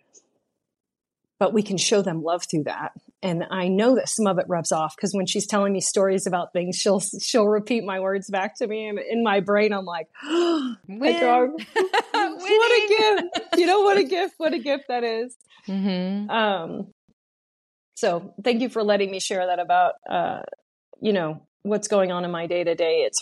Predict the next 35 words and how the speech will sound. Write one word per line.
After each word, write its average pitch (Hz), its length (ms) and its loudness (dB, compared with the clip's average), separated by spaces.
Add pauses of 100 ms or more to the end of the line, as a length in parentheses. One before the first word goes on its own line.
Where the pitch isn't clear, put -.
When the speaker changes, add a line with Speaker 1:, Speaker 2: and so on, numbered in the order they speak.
Speaker 1:
it's, - 380 0 (1300)
it's 214 180 0
been, 262 340 2 (500)
you 220 100 0
know, 202 140 2
eye-opening 190 600 0
for 185 140 -2
me 160 240 -6
to - 160 -4
realize 175 540 2
that 170 120 2
it's 165 200 -2
that 170 180 2
close 151 440 0
and 156 140 -2
that 151 100 -2
I 160 100 2
just, 180 460 0 (1080)
I'm 214 180 2
more 202 520 4
committed 214 340 2
ever 214 340 0
than 196 140 -2
ever 190 360 -4
to, 165 340 -2 (220)
to 170 400 2 (600)
being 190 280 2
a 165 100 -4
healthy 175 460 -4
source 170 380 -2
of 165 100 -2
support 156 380 -4
for - 100 -16
my 143 140 -6
daughter. 156 380 -2